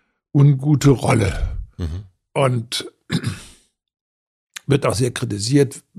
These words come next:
Speaker 1: Er hatte auf der, diese Geschichten mit den Fotos, die dann erschienen sind.
Speaker 2: Das weiß ich gar nicht.
Speaker 1: Äh, das hat eigentlich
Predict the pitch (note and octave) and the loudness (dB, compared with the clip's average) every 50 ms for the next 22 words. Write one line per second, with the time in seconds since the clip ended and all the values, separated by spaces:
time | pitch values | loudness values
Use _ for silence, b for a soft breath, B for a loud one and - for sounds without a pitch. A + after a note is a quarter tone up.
0 | - _ _ _ _ - - - - - - A#2+ - - G#2+ - - - - - | -20 _ _ _ _ -6 -6 -4 -4 -6 -8 -8 -8 -8 -10 -10 -12 -16 -20 -20
1 | - _ _ _ _ _ - A#2+ A2+ A#2 A#2+ - - - - - C#3 A#2 - - | -20 _ _ _ _ _ -8 -6 -6 -6 -8 -8 -8 -6 -4 -4 -4 -6 -6 -6
2 | - G#2+ G#2+ G#2+ A2 A2+ G#2+ - _ - - b b b b b b b b b | -6 -4 -4 -6 -6 -8 -10 -10 _ -6 -6 b b b b b b b b b
3 | b b b b - C3+ B2 G#2+ - - C3+ C3 C3+ C#3 C3+ B2 - - D#3 C#3 | b b b b -6 -6 -6 -4 0 0 0 2 2 2 0 0 -2 -4 -6 -4
4 | B2+ A#2+ A#2 - - A#2+ - - - C#3+ C3 B2 B2 A2+ A2 A#2+ A#2+ A#2+ A#2+ G2+ | -2 -4 -4 -2 -4 -4 -4 -2 -2 0 0 0 0 0 -2 -2 -2 -2 -4 -4
5 | G#2 F#2+ - G2 F2+ F2+ F#2 F2 F2 E2+ E2+ E2+ - - _ _ _ _ _ _ | -4 -2 0 0 0 0 -2 -4 -4 -4 -6 -8 -10 -16 _ _ _ _ _ _
6 | E3 C#3 B2 B2+ A#2+ A#2 A2 A2 A2 A2+ A2 G#2+ A2 A#2 - - C3 - A#2 G#2+ | -12 -10 -8 -6 -4 -4 -4 -4 -4 -6 -6 -8 -10 -12 -18 -20 -12 -10 -10 -6
7 | - - A2+ - B2 A#2 A2+ A2+ B2 A2+ - - | -6 -6 -6 -4 -4 -4 -4 -4 -6 -8 -8 -12